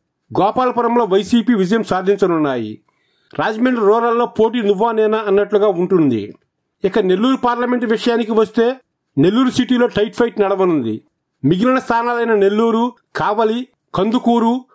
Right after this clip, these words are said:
ఆత్మకూరు, ఉదయగిరి, కొవ్వూరులలో వైసీపీ విజయకేతనం ఎగరవేయనుంది. చిత్తూరు పార్లమెంటు పరిధిలో చిత్తూరులో వైసీపీ, జీడీ నెల్లూరులో వైసీపీ, కుప్పంలో టీడీపీ,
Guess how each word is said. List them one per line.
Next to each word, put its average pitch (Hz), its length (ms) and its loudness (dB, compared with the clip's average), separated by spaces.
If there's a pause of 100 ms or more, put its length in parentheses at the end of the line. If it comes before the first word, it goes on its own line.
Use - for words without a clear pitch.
(140)
ఆత్మకూరు, 233 800 0 (240)
ఉదయగిరి, 226 680 0 (300)
కొవ్వూరులలో 240 640 2
వైసీపీ 233 520 2
విజయకేతనం 220 720 0
ఎగరవేయనుంది. 180 920 0 (320)
చిత్తూరు 269 280 2
పార్లమెంటు 247 460 -2
పరిధిలో 240 400 0
చిత్తూరులో 240 580 0
వైసీపీ, 226 720 0 (240)
జీడీ 233 360 0
నెల్లూరులో 233 480 2
వైసీపీ, 233 760 0 (320)
కుప్పంలో 247 480 0
టీడీపీ, 240 680 -2